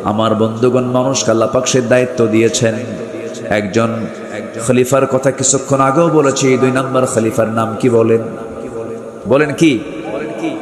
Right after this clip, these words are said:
কিসের আয়াত শুনে কেঁদেছেন? মনে আছে আপনাদের?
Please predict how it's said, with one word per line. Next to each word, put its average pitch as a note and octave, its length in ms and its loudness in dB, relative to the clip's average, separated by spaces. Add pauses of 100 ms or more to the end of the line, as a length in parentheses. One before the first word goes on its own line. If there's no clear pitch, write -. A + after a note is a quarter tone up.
(240)
কিসের D#3 240 2
আয়াত D#3 200 2
শুনে D#3+ 220 0
কেঁদেছেন? D#3 440 0 (1500)
মনে D3 200 2
আছে E3 160 2
আপনাদের? G3 380 2